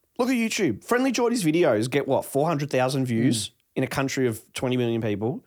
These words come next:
Speaker 1: And then you look at the videos of, like, Channel nine and, and, and I know, like, YouTube isn't their main source, but,
Speaker 2: Yeah.
Speaker 1: like, you look at A B C videos, they get, like, three thousand views.
Speaker 2: Yeah.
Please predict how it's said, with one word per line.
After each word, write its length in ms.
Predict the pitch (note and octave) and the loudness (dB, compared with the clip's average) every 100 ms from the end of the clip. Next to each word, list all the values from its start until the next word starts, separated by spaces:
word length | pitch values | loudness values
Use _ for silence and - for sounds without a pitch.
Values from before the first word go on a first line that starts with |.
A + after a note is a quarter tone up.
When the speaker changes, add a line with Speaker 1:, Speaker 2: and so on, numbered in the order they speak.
| _ _ _ _ | _ _ _ _
Speaker 1:
And 100 | F3 | 2
then 100 | G3 | 4
you 60 | G#3 | 4
look 140 | G#3 | 2
at 100 | G#3 | 2
the 240 | F#3 E3+ C#3+ | 2 4 2
videos 560 | C#3 E3+ F3 D3+ C3+ C3+ | 2 4 4 4 2 -2
of, 120 | B2+ | 0
like, 220 | C#3 C3 | 0 0
Channel 240 | - D3 C3 | -2 -2 0
nine 280 | B2 C3 | 0 0
and, 220 | B2 A2+ - | 0 -2 -2
and, 280 | A2 A2+ G#2+ | -2 -2 -4
and 120 | A2+ B2+ | -2 -2
I 40 | C#3+ G#2+ | 0 -2
know, 40 | |
like, 140 | F#2 - | -4 -6
YouTube 320 | G#2+ - G2+ | -6 -4 -6
isn't 120 | G2+ | -4
their 120 | G#2 G2+ | -2 -2
main 340 | G#2 F#2+ F#2 | -4 -4 -8
source, 440 | - B2 A#2 F2 - | -8 -4 -2 -4 -2
but, 160 | B2+ | -2
Speaker 2:
Yeah. 100 | B2+ | 2
Speaker 1:
like, 200 | B2+ B2+ - _ _ D#3+ | 0 0 -6 _ _ 0
you 60 | |
look 100 | E3 | 2
at 80 | D#3 | 4
A 80 | D3 | 2
B 140 | C#3+ | 2
C 240 | C#3 C#3+ C#3 | 0 0 0
videos, 460 | C3 C#3 A#2+ F2+ | 0 2 2 0
they 120 | A#2+ B2 | 0 0
get, 100 | B2 | 0
like, 140 | B2 | -2
three 180 | - B2 | -2 -2
thousand 340 | B2+ A#2+ A#2+ | 0 0 -2
views. 340 | G2+ G2 E2+ - | -2 -2 -4 -4
Speaker 2:
Yeah. 220 | B2 | -4